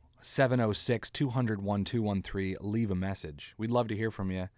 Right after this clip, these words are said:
We'll play it on the next show. Or write into the show, road soda mail at gmail dot com. Let us know what you think, please. Uh, we do have Mother writes into the show constantly.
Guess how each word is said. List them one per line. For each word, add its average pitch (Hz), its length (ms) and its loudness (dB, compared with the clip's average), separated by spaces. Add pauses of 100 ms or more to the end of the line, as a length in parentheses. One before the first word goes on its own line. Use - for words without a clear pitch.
(400)
We'll 98 100 -4
play 117 200 2
it 110 40 4
on 107 100 2
the 101 60 0
next 101 220 -2
show. 110 400 2 (1500)
Or 117 200 4
write 135 220 6
into 135 140 4
the 120 80 2
show, 104 480 4
road 139 300 6
soda 151 340 4
mail 120 480 0 (180)
at 131 180 -4
gmail 147 500 6
dot 131 200 2
com. 123 500 0 (120)
Let 117 180 2
us - 120 -4
know 113 120 -2
what 101 140 -8
you 98 60 -10
think, - 360 -16
please. - 460 -4 (100)
Uh, 107 240 2
we 113 180 2
do 127 280 4
have 113 340 -2
Mother 107 440 0 (100)
writes 92 280 0
into 92 180 2
the 85 100 -4
show 85 500 -4
constantly. 92 760 -6